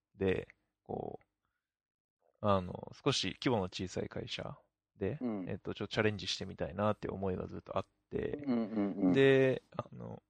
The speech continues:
Speaker 1: <clears throat> まあ、定期的に探してたんですよね、もうずっと。なんか、
Speaker 2: あー、はい、はい、はい。
Speaker 1: 転職活動っていうほどじゃないんだけど、
Speaker 2: うん。
Speaker 1: いろんな会社の人と会っ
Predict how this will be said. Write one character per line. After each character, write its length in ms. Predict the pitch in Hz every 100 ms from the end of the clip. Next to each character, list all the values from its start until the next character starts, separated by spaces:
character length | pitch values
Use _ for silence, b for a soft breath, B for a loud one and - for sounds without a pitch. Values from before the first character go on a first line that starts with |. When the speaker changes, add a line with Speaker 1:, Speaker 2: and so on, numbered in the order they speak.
| -
Speaker 1:
<clears throat> 500 | 147 - - _ _
ま 100 | 160
あ、 20 |
定 220 | - 202
期 80 | -
的 260 | 202 190
に 200 | 180 170 -
探 260 | - 143 165
し 80 | -
て 100 | 160
た 100 | -
ん 40 |
で 100 | -
す 60 | -
よ 80 | -
ね、 80 |
も 80 | 98
う 40 | 98
ず 240 | 110 107
っ 40 | -
と。 140 | 107 - 135 113
な 80 |
ん 40 | 101
か、 120 | -
Speaker 2:
あ 400 | 147 143 135 123 117
ー、 80 | 117
は 100 | 104
い、 120 | 85
は 180 | - 98
い、 100 | 90 -
は 120 | - 87
い。 20 |
Speaker 1:
転 200 | 185 220
職 200 | - -
活 260 | - -
動 140 | 143 156
っ 60 |
て 100 | -
い 20 | 139
う 20 |
ほ 80 | 160
ど 80 |
じ 60 | 120
ゃ 40 |
な 120 | 95 104
い 60 |
ん 60 | 98
だ 80 | 85
け 80 | -
ど、 340 | 160 135 - b b b b b
Speaker 2:
う 40 | 123
ん。 20 |
Speaker 1:
い 40 |
ろ 80 | 123
ん 40 | 110
な 60 |
会 160 | 135 127
社 80 | 131
の 60 |
人 160 | 131 123
と 80 | -
会 100 |
っ 40 | 110